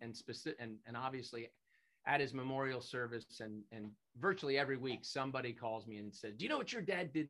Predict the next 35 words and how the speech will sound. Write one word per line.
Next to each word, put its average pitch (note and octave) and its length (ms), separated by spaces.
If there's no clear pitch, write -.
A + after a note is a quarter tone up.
to D3 60
me? D3 140
Do D3 80
you B3 60
know C4 80
what A3 140
your G3+ 80
dad F3 300
said D#3 240
to C#3+ 80
me? C#3 240
Do C3 60
you G#3 120
know G3+ 140
what D#3+ 220
your C#3 100
dad C#3 320
did D#3 260
for C#3 240
me?" B2+ 400
And D3 160
it's C#3+ 160
always F#3 260
some D#3 260
great D3 300
story C3+ 460
on B2+ 220
the, A#2+ 140
on C3 160
either C3 200
the B2 160
side C3 340
of A#2 160
where B2 220
he B2 200